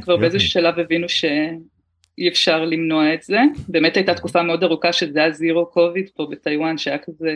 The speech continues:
Speaker 1: כאילו רצון לשמר את ההצטיינות הזאת, אבל באיזשהו שלב הבינו שאי אפשר יותר. אמ, וגם פחות או יותר בקיץ הבנו שהסיכויים שטיואן תפתח את הגבולות שלה,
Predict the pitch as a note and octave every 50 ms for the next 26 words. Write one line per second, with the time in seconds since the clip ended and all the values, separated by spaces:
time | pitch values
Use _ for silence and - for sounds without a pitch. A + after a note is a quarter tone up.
0 | D3+ - - E3 E3 E3+ E3+ D#3 D3 - - E3+ E3 E3+ E3+ - - D#3+ D3 D3
1 | D#3+ F3 E3+ F3 E3+ F3 - E3 D3 D3 D3 C#3+ - - - E3 D#3 D#3 E3 E3+
2 | D#3+ - F3+ E3+ D#3+ D#3 D3 D3 - D#3+ - D3+ D3+ D3+ D#3 D#3+ - - - E3
3 | D#3 D#3 D#3 E3 D3+ D3 D#3+ D#3+ E3 - - - D#3+ D#3 D3+ D#3+ D#3 D#3 _ _
4 | - E3+ E3 - - - - D#3+ D#3+ D#3 D#3+ D#3+ - F3 F3+ G3+ A#3+ C#4+ - _
5 | _ _ - - - - - _ _ - - E3 E3 E3 E3 D#3+ D#3+ D#3+ D#3+ E3
6 | E3 E3 E3 E3+ F3+ - E3 D#3+ E3 E3 F3+ G3 A3+ A#3 A#3 G#3+ F#3+ - _ -
7 | F#3 - G3 G3 - A3+ A3 A3+ A3 G#3+ G3 F#3 F3+ - G#3 G#3 A3 A3+ A3 -
8 | - - F3 F#3 G3+ G#3+ - - E3+ D3+ - - _ _ _ - - - F#3 -
9 | - F#3 F3+ F#3 G3 G3 G#3 G3+ - F#3 E3+ E3+ F3 E3+ - F3+ F#3+ - - F3
10 | - F#3 - F3 E3+ E3 D#3+ E3 E3+ F3+ F#3+ F#3+ - G#3+ G#3+ A3 G#3+